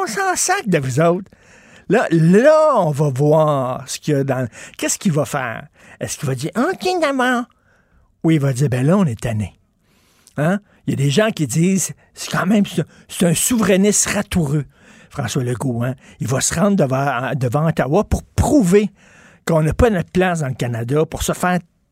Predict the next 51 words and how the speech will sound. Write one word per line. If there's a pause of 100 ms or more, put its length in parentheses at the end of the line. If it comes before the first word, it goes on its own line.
(180)
claquer
la
porte
d'en
face,
puis
là,
il
va
dire, «
Ha,
ha ! » (420)
Là,
il
va
enlever
son, (340)
il
va
enlever
sa
chemise,
puis
on
va
voir
ses (100)
capitaines
de
souveraineté.
Ta-da-da ! (420)
Je
vous
l'avais
dit. (300)
Ça,
il
y
a
des
pou-,
il
y
a
des
optimistes
qui
pensent
ça. (1120)
Moi,
je